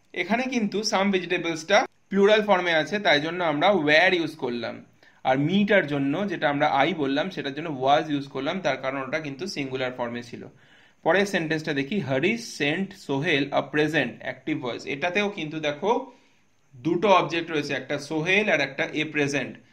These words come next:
তাহলে এখানেও প্যাসিভ ফর্ম কটা হবে? দুটো হবে। তাহলে কি কি প্যাসিভ ফর্ম হবে? "Sohail was sent a present by Harish,"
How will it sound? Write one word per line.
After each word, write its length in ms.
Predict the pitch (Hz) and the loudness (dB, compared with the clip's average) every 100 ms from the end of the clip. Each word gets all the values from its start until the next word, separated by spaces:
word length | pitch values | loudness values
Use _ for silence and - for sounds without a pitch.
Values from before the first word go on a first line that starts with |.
| _ _ - | _ _ 0
তাহলে 240 | 151 170 | 2 4
এখানেও 520 | 170 185 202 226 277 | 2 2 0 0 -2
প্যাসিভ 420 | - 170 - 202 | -4 -4 -4 -4
ফর্ম 200 | 214 208 | -2 -2
কটা 260 | 202 208 214 | 0 2 4
হবে? 240 | 208 214 | 4 2
দুটো 380 | 214 143 147 180 | -2 -2 -2 0
হবে। 300 | 170 127 120 | -2 -2 -4
তাহলে 300 | 117 135 131 | -8 -6 -6
কি 160 | 131 170 | -8 -10
কি 140 | 175 | -8
প্যাসিভ 320 | 196 175 190 190 | -6 -6 -8 -10
ফর্ম 140 | 180 | -8
হবে? 240 | 170 185 202 - _ _ _ _ _ - | -6 -6 -6 -12 _ _ _ _ _ -6
"Sohail 680 | 185 190 165 196 175 160 185 202 - _ _ - 131 | 0 0 0 2 2 2 -2 -6 -14 _ _ -8 0
was 220 | 165 185 185 - | 2 2 -2 -2
sent 380 | 196 180 185 202 - - | 2 4 2 -2 -8 -2
a 140 | 143 143 147 | 0 0 -2
present 480 | 160 160 180 220 214 151 | -2 0 0 0 -2 -2
by 260 | 131 139 196 233 202 160 | 4 6 4 0 -6 -4
Harish," 340 | 160 151 - | 0 -2 -4